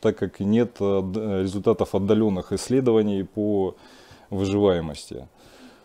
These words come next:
М, э, рекомендуется, э, плановое удаление при всех, э, резекциях,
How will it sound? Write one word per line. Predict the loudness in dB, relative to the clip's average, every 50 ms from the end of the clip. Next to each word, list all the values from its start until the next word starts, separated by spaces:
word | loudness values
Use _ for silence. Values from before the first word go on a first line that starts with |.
| _ _ _ _ _ -16
М, | -12 -10 -8 -6 -6 -6
э, | -6 -6 -6 -4 -4
рекомендуется, | -4 0 0 0 0 2 2 2 0 0 0 2 2
э, | 2 4 4 2 0 0 2 2 2 2 2 2
плановое | 6 6 6 6 6 2 2 2
удаление | 2 2 2 2 2 2 0 -2 -4
при | -2 -2 -2
всех, | -2 -2 -2 0 0 0 -2 -2 -8 -6
э, | -4 -2 -2 0
резекциях, | 0 0 0 0 0 0 -2 -4 -10 -6 -6 -6 -6